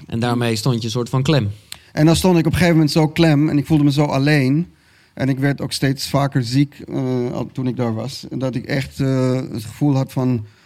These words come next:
Speaker 2: eh, daar klopt gewoon nog iets niet met de intentie die ik,
Speaker 1: Nee.
Speaker 2: eh, a-, neerzet, zeg maar. En ik zag dan,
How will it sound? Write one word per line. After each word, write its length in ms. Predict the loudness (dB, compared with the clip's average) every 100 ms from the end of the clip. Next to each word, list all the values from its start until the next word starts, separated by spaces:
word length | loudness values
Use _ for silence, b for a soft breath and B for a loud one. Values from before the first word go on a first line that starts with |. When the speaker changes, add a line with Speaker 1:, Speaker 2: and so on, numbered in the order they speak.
| b b b b _ -4
Speaker 2:
eh, 220 | 0 0
daar 120 | 0
klopt 360 | 2 0 0 -8
gewoon 340 | -4 -2 -2
nog 200 | -2 -4 -2
iets 280 | -2 0
niet 440 | 2 2 0 -6 -16 -14
met 380 | -12 -4 -2 -2
de 80 | -2
intentie 600 | -2 2 2 2 0 -2
die 160 | 0 -2
ik, 60 |
Speaker 1:
Nee. 260 | 0 -2 -2
Speaker 2:
eh, 320 | -2 0 -2 -4 -10
a-, 120 | -14 -14 -8
neerzet, 580 | -2 0 0 -2 -8 -10
zeg 320 | -12 -12 -10
maar. 240 | -10 -10 -8
En 320 | -6 -4 -8 b b b b -8
ik 160 | -2
zag 220 | 0 0 0
dan, 420 | 0 0 0